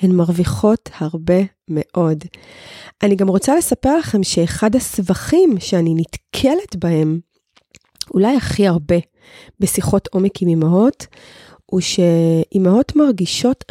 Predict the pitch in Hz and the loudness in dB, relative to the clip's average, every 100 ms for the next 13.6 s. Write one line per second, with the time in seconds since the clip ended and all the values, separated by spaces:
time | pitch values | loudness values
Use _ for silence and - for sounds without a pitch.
0 | 196 196 - - 180 - - - - 185 | -4 -2 -4 -2 -4 -2 -4 -2 0 2
1 | 180 160 - 170 165 - 175 165 160 - | 2 -2 0 0 0 -2 -2 -2 -2 -2
2 | 175 - 175 170 - 170 - _ - - | -2 0 0 -2 -2 -6 -6 _ -14 -4
3 | 202 196 - - 294 320 _ _ _ _ | 0 0 0 -2 0 0 _ _ _ _
4 | _ _ - 180 165 131 - - 151 156 | _ _ -2 0 -2 -6 -4 -2 -2 -2
5 | - - _ _ _ _ _ 202 180 180 | -8 -10 _ _ _ _ _ 0 2 2
6 | 180 180 208 294 392 - 196 214 220 - | 2 2 0 0 0 0 0 0 0 2
7 | 190 214 262 - 190 - - 170 160 160 | 2 2 0 -4 -4 -4 -2 0 0 0
8 | 160 - 220 311 320 214 - 240 - 180 | -2 -2 0 0 0 0 0 -2 0 0
9 | 196 214 180 165 170 - 185 165 160 220 | -2 -2 -4 0 0 0 0 0 0 0
10 | - 170 160 - - 220 233 - 170 156 | -2 -4 -6 -6 -2 -2 -2 -6 -8 -2
11 | 160 185 175 - - - 175 - - - | 0 2 0 -4 -6 -4 -4 -6 -20 -20
12 | - - - 226 - 254 302 - 320 254 | -20 -20 -6 -4 -2 0 0 0 2 2
13 | 240 294 320 285 277 370 | 2 2 2 0 -4 -6